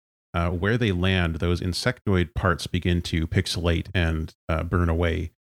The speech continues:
from the bird parts. And when the butterflies land on, you know, a, an antenna that's jutting out of the bird's head, and it, the antenna disintegrates into pixels. Um, risky consequences.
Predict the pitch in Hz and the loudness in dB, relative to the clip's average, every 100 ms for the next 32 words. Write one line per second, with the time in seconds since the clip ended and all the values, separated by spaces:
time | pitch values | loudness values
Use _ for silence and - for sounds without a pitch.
0 | _ _ _ - - 80 80 80 85 82 | _ _ _ -6 -2 0 0 -2 -4 -4
1 | 87 - 85 82 - - - - - - | -4 2 2 2 -2 -4 -4 -6 -6 -12
2 | - 82 82 - - 85 82 82 87 82 | -10 -8 -8 -10 -4 0 0 2 2 2
3 | 82 90 87 85 82 85 80 85 87 82 | 2 0 2 2 2 0 0 -2 -2 -2
4 | 82 82 _ _ _ _ - 87 82 - | -4 -6 _ _ _ _ 2 2 2 2
5 | 104 87 82 80 - 85 85 82 82 82 | 2 4 2 0 -2 0 2 2 0 0
6 | 82 78 82 80 - 92 85 82 - - | -2 -2 -2 -2 -2 0 2 0 -2 0
7 | 87 82 80 85 85 87 - 85 82 92 | 2 2 0 -2 -4 -4 -4 -4 -2 0
8 | 82 80 - 95 - 85 90 85 87 - | 0 -2 -4 -4 0 -2 0 -4 -4 -6
9 | - _ _ _ 90 - 85 - - - | -6 _ _ _ -6 -2 -4 -4 -8 -10
10 | - - _ 87 92 92 95 90 - _ | -14 -18 _ 0 2 2 0 -4 -10 _
11 | 110 - 107 101 98 - - 80 - 90 | -4 -2 -2 -2 -2 -4 -4 -4 -6 -8
12 | - - | -8 -10